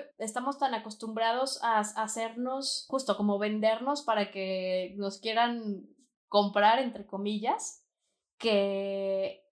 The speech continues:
cuando yo estaba llenando hasta se me hizo poquito, ¿no? Cuando estaba llenando mi perfil hasta dije, "Ay, ¿y ya?", <laughs> ¿no? O sea, esto es todo lo que me van a, lo que me van a preguntar, pero se me hace padrísimo porque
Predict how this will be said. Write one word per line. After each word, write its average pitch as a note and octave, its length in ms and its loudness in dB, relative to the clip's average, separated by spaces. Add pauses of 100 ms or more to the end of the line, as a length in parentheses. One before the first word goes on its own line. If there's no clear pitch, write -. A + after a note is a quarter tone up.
(100)
cuando A#3 280 4
yo G#3+ 120 0
estaba C4+ 340 0
llenando A#3 400 -2
hasta C4+ 220 2
se G#3 100 -4
me G3+ 140 -4
hizo G#3+ 200 -6
poquito, G3 420 -8 (640)
¿no? G#3+ 80 6
Cuando A3 160 4
estaba G#3+ 240 2
llenando G#3+ 260 -4
mi A3 120 -8
perfil G#3 340 -6
hasta A3 160 -6
dije, G3 220 -4
"Ay, C#4+ 260 2 (200)
¿y G#3+ 120 -6
ya?", B3+ 160 6 (260)
<laughs> A3+ 420 -2
¿no? A#3+ 220 6
O B3+ 100 2
sea, B3 200 0
esto B3 160 -8
es B3+ 100 -10
todo A#3+ 240 0
lo G#3+ 60 -8
que G#3 80 -4
me F#3+ 120 -2
van G3+ 200 -4
a, - 260 -2 (380)
lo A3 160 0
que G#3+ 80 -2
me G3+ 60 2
van G#3+ 140 2
a A#3 100 0
preguntar, A3 600 0 (260)
pero B3+ 180 2
se B3+ 100 -4
me B3 100 0
hace F4+ 160 0
padrísimo C#4 720 -2
porque A#3 640 -4